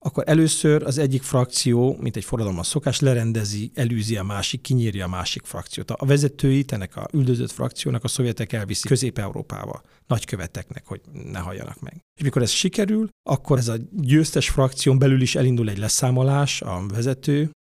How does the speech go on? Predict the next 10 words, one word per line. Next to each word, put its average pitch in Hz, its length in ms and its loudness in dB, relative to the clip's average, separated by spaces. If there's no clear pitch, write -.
meg 123 120 0
a 120 40 0
helyettese 107 520 -2
között. - 520 -14
Tehát 113 160 -6
a 120 40 -4
szovjetek 139 420 2
azt 160 220 2
látják, 156 480 -4
hogy 131 140 -2